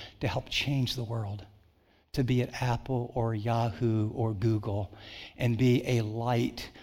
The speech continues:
who is strong, that has convictions, that's winsome, that's loving, that's caring, that is a great worker, that suffers well, that works unto the Lord, and changes your entire environment. That's why he's put you here.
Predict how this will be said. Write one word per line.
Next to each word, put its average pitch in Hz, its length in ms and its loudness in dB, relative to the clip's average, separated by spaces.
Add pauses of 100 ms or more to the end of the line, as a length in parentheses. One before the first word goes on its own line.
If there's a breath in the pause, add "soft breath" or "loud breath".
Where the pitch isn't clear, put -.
(140)
who 131 160 0
is 104 120 2
strong, 120 640 2
that 110 100 2
has 113 180 0
convictions, 113 680 0
that's 120 180 -6
winsome, 117 560 2
that's 120 200 -8
loving, 120 460 0
that's 110 240 -4
caring, 110 560 -2 (400 loud breath)
that 135 120 4
is 123 120 4
a 131 80 2
great 117 400 -2
worker, 113 560 -2 (280 loud breath)
that 135 140 -4
suffers 127 540 2
well, 104 540 0 (180 loud breath)
that 135 160 2
works 123 400 0
unto 131 260 2
the 120 120 0
Lord, 110 400 -2 (760 soft breath)
and 120 160 2
changes 135 720 2
your 127 120 0
entire 117 340 -2
environment. 107 500 -10 (1600)
That's - 240 -4
why 156 100 0
he's 151 100 -2
put - 260 -2
you 120 80 0
here. - 220 -6